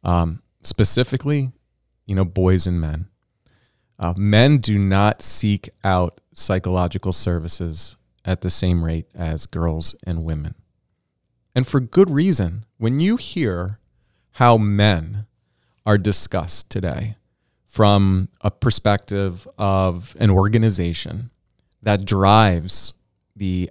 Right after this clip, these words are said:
academic teaching of how to help others, you'll understand why they're uncomfortable. Traditionally, men are uncomfortable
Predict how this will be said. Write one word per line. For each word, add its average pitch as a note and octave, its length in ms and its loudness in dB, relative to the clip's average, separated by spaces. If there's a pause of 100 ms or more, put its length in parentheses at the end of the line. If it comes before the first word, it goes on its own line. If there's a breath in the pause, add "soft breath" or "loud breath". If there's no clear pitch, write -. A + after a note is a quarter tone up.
(120)
academic G2+ 680 -2
teaching F#2+ 480 -8 (760)
of F#2 360 2 (100)
how G#2+ 200 2
to - 140 -2
help - 400 -2
others, G2 520 -6
you'll C3 240 2
understand C3+ 580 0
why G2+ 100 2
they're G2 240 2
uncomfortable. F#2 920 -6 (240)
Traditionally, G#2+ 540 0
men F2+ 420 2
are F2 160 0
uncomfortable F#2 720 -4